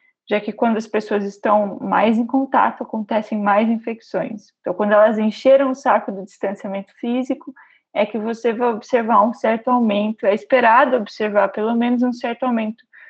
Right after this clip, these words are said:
no valor do R de T. De forma bem simples, você pode calcular o R T do dia de hoje, considerando o número de casos do dia de hoje dividido pelo número de casos do dia de ontem.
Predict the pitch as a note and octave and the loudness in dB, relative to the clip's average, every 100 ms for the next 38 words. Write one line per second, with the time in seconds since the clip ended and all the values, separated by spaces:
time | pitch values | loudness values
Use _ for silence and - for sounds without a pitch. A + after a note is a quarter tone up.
0 | - _ - A3 G#3 A#3 G#3+ G3 G3+ F#3+ | -20 _ -6 -4 0 2 2 2 2 0
1 | G3 G#3+ - A3 - - - _ _ _ | 0 -8 -12 -12 -10 -10 -14 _ _ _
2 | _ _ - C4+ D4+ D#4+ A3+ D4 F#4+ - | _ _ -6 0 2 2 4 2 0 -4
3 | - C4+ E4+ - A3 G3 F3+ - A3 A#3 | 0 2 2 -2 -6 -8 -8 -12 -8 -2
4 | A#3+ C#4 C4 C4+ C4+ D4+ D#4+ E4 D4+ A#3 | -2 0 2 2 2 2 2 4 2 4
5 | A3+ A#3 G#3 - A3 G3 F3+ - G#3 F#3 | 4 2 -2 -6 0 2 0 -2 -8 -4
6 | A3 G3+ G3+ F#3+ G3 A#3 D#4 E4+ _ _ | -4 -2 -2 0 0 -2 -6 -8 _ _
7 | _ _ _ A3+ A#3 G#3+ G3 A#3+ C4 D4+ | _ _ _ -4 -4 -2 0 4 4 4
8 | D4 D4+ C4+ B3 A#3+ C4 C#4 C#4 A3 A#3+ | 4 2 2 0 2 2 2 2 -2 -4
9 | A#3+ F#3 F#3+ G#3 G3 F#3+ A3+ G3 A3+ G3+ | 0 2 2 -4 -14 -8 -8 -4 -4 -4
10 | A3 G#3+ B3+ C#4+ C#4+ C4 C4+ B3+ A3+ B3 | -2 2 2 2 -2 -2 -2 -2 -4 -4
11 | A#3 B3+ C4 B3 B3 B3+ B3 A3+ - G3+ | -4 0 0 0 -2 -2 -4 -8 -2 0
12 | G#3+ G#3 G#3+ A3 A#3 G#3 A3 - | 0 -6 -12 -10 -8 -8 -8 -8